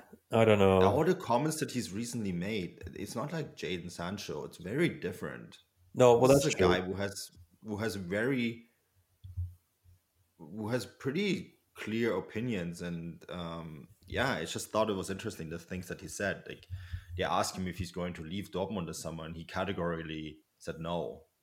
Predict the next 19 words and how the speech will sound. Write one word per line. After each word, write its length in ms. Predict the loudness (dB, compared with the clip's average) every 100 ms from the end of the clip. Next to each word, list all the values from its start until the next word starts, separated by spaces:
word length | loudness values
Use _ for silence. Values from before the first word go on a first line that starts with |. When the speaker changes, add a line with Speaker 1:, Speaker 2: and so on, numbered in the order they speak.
| _
Speaker 1:
Hmm. 260 | -2 0 0 -2 -12 -18
Speaker 2:
Um, 360 | -16 -16 -18 -20 _ _ _ _ _ _ _ _ _
Speaker 1:
Yeah. 260 | 6 6 4
Speaker 2:
yeah, 60 | -2
I, 40 |
I 40 | 0
just, 280 | 0 -2 -8 -20 -6
I 60 | 2
get 120 | 2
this 120 | 4
impression 420 | 0 4 2 2 0
from 180 | -2
him 160 | -2 0
that 200 | -2 -2 -12 _
he 200 | -10 -6
really 240 | -2 0
likes 320 | 0 0 -2 -6
it 120 | -8
there. 260 | -12 -12